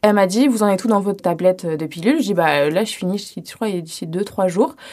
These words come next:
Elle me dit, « Bah, écoutez, euh, dès que vous la finissez, vous en reprenez pas d'autres. Et puis après, euh, voilà, vous, vous lancez les essais. »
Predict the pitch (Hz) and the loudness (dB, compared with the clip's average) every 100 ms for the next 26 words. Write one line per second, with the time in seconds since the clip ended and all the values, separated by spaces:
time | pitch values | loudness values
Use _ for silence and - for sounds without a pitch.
0 | - 202 208 220 180 175 220 277 220 175 | -8 -2 2 4 4 2 2 2 4 2
1 | 165 156 156 165 214 208 202 185 175 247 | 0 -2 -4 0 0 2 2 0 0 0
2 | 269 214 185 196 180 160 143 196 269 170 | 2 0 0 -2 -2 -2 0 0 0 -4
3 | 156 156 147 - 214 185 151 220 269 170 | -8 -8 -8 -6 -2 -2 0 0 0 -2
4 | 147 147 160 165 190 165 156 151 214 269 | -6 -6 -6 -4 -4 -4 -4 -4 -4 -6